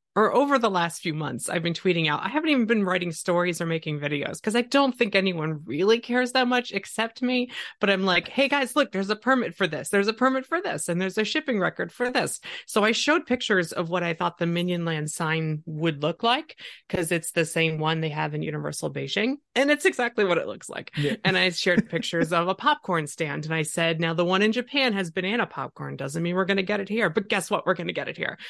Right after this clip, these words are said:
Speaker 1: So we got the banana popcorn. We got the Minion sign. E-, essentially the whole, like,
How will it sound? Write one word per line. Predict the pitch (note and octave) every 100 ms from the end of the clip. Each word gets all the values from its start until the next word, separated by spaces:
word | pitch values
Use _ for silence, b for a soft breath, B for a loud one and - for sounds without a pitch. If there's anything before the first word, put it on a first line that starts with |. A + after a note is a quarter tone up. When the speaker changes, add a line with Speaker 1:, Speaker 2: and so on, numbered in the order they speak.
| B B
Speaker 1:
So | - E3+ E3 D#3+
we | D#3
got | D#3+ E3+
the | G3
banana | F#3+ G#3 A3+
popcorn. | A#3 A#3 G#3 - E3 C#3 D3
We |
got | D#3 D#3+ E3
the | G3 F#3+
Minion | G3 G#3+ G#3 F3 D#3+
sign. | - D#3 C#3+ C3+ C#3+ B B B -
E-, |
essentially | G3 G3 C#4+ D#4 E4 B3
the | G3
whole, | F#3+ A3+ G#3+
like, | F#3+ F3+ -